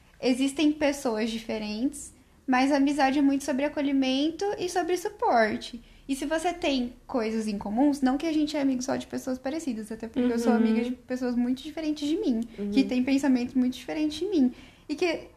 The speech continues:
Speaker 1: por mais difícil que às vezes seja conviver com pessoas com pensamentos diferentes, o acolhimento, no final das contas, é o que importa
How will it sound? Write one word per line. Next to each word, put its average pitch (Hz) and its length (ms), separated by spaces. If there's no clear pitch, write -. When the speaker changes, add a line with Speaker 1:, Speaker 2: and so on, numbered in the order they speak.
Speaker 1:
por 339 140
mais 370 260
difícil 277 300
que 277 60
às 262 80
vezes 247 220
seja 247 280
conviver 240 880
com 262 180
pessoas 247 320
com 240 160
pensamentos 220 760
diferentes, 226 720
o 277 120
acolhimento, 269 600
no 262 100
final 247 320
das 247 160
contas, 240 360
é 233 100
o 240 60
que 262 100
importa 254 420